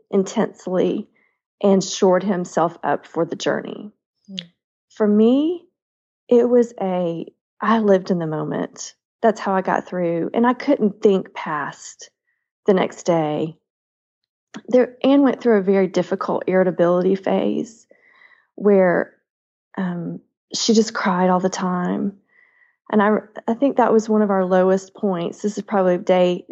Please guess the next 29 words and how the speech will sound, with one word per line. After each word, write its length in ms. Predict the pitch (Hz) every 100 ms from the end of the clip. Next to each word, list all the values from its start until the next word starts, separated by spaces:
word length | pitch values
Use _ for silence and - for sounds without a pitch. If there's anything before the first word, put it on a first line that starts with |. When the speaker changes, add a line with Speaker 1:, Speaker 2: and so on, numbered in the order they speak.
| -
Speaker 1:
like, 240 | 208 -
week 300 | 202 220 220
two, 440 | - 208 170 202 190 _ _ _ -
day, 180 | 214 -
week 260 | 208 226 220
two 200 | 233 214
or 100 | 190
three, 500 | 185 175 - 202 208 -
day 120 | 214
fourteen 460 | 214 214 - 208
or 80 | 196
twenty-one. 720 | 190 190 185 180 175 180 185 - _ - - - - -
And 80 | 226
I 40 |
remember 340 | 220 220 220 208
looking 280 | 208 214
at 120 | 190 190
one 100 | 190
of 80 |
my 120 | 190 185
closest 500 | - 190 190 196 -
friends 400 | 208 208 208 214
and 140 | 208
saying, 440 | - 214 208 220 214 _ - - _ _ _ _ _
"If 140 | 247 -
she, 460 | - 262 269 - _ _ _ -
if 140 | 254
she 480 | 254 - 294 277 - _ _ _ _
can't 460 | - 269 262 226